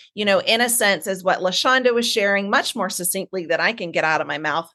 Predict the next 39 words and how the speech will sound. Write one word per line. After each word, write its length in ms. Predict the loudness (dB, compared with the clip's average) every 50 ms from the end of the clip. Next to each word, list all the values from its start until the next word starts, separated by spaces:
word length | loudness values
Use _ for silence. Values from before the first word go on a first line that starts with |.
| _
this 280 | 0 2 2 2 2 -2
Friday 540 | -4 _ 4 4 6 4 4 2 2 0 0
morning. 600 | -2 -2 0 0 0 0 0 -2 -4 -6 -8 -12 -18 -20 -20 -20 -20 _ _ 2
Um, 240 | 2 2 2 2 2
I 80 | 2 4
love 260 | 4 6 4 4 2
it. 180 | 0 -2 -2 -4
So 100 | -6 -6
Sheila, 500 | -4 -2 0 2 4 4 4 4 2 -2 -8 _ _ _ _ _
we 140 | -4 -4 0
hope 300 | 2 2 2 2 2 -2
we've 200 | -6 -6 -4 0
given 260 | 0 2 2 2 0 0
you 160 | 0 0 0
some 180 | 0 -2 -4 -2
insight, 680 | -2 -2 0 0 0 2 2 4 4 4 2 2 -2 -6 -16 _ _ _ _ _ _
uh, 220 | 2 4 4 4 2 0
to 300 | -4 -6 -4 -4 0 2
this 420 | 4 4 4 4 4 2 0 -2 0
and 280 | 0 0 0 0 -2 -2
gives 220 | -2 -2 -2 -4
you 140 | -6 -4 -4
something 400 | -2 0 0 0 0 -2 -4 -4
to 80 | -4 -4
take 320 | -2 -2 -2 -2 0 2
back 340 | 2 4 4 4 2 2 -2
in 80 | -2
an 160 | -2 -2 0 0
educated 560 | 0 0 0 -2 -4 -2 2 2 2 2 0
manner 380 | -2 -2 0 0 2 0 0
to 260 | -2 -4 -6 -6 -4 -4
your 220 | -2 0 -2 -2
board 560 | 0 -2 0 2 4 4 4 4 2 2 -2 -10 -20 -20 _ _ _
to 80 | -2
see 300 | -2 0 -2 0 0 0
what 340 | 2 4 6 6 6 4 0 -4
might 320 | -2 -2 0 0 -2 -4 _
be 380 | -4 -4 -2 -2 -4 -8 -8 -8
successful. 720 | -8 -8 -6 -4 -6 -6 -6 -6 -6 -6 -6 -6 -8